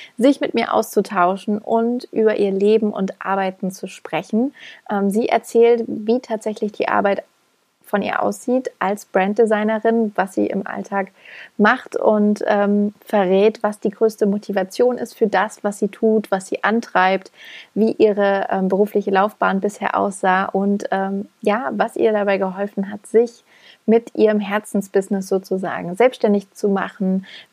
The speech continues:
wie sie das erste Jahr ihrer Selbstständigkeit erlebt hat, ähm, was ihr dabei hilft, Ideen und Projekte zu realisieren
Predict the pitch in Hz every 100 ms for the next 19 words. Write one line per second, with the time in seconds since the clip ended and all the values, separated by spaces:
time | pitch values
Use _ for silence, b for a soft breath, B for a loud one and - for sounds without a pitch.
0 | - 208 202 202 196 190 - 214 - 208
1 | 196 - - 185 185 202 208 - 196 196
2 | - 190 190 - 185 190 202 - - 190
3 | 190 - - 190 185 185 190 - 185 180
4 | 185 - 226 220 - - B B B -
5 | 220 190 220 220 214 196 190 202 202 214
6 | - 220 208 202 190 185 196 196 190 190
7 | 190 196 196 202